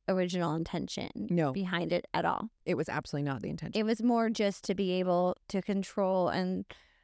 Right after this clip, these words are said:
Speaker 1: the environment, not have anyone uninvited show up whenever they felt,
Speaker 2: Mm-hmm.
Speaker 1: and to feel like you could just get through being a new mom.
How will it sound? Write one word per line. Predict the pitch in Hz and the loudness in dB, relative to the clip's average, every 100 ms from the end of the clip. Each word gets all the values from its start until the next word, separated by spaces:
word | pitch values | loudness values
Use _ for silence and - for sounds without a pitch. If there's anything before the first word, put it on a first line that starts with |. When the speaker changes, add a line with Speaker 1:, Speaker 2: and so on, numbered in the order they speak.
| _ _ | _ _
Speaker 1:
the | - 196 196 | -4 -2 0
environment, | 185 233 294 294 294 294 - - - | 2 2 4 4 6 4 2 -8 -6
not | 208 190 190 | 0 2 2
have | 190 185 185 | 2 0 0
anyone | 190 185 180 180 175 185 - - | 0 0 0 0 0 -2 -4 -2
uninvited | 180 180 180 226 247 247 247 247 233 233 | -2 0 0 2 2 2 2 2 -2 -4
show | - 190 180 | 0 2 2
up | |
whenever | 185 185 180 180 | 0 0 0 0
they | 180 | 0
felt, | - 254 247 - - - - - - | 2 4 4 0 -12 -20 -20 -20 -8
Speaker 2:
Mm-hmm. | 143 160 | -4 0
Speaker 1:
and | 202 202 208 | 2 2 0
to | - 202 | -2 -6
feel | - 214 190 190 185 185 185 - - | -2 0 2 2 2 2 0 -6 -4
like | 190 - | -4 -2
you | 202 | -2
could | 226 214 | 0 -2
just | 214 | -2
get | - 220 | -4 -4
through | - 226 | 0 0
being | 202 214 240 | 0 2 2
a | 226 | 2
new | 233 | 2
mom. | 170 226 320 | 0 2 0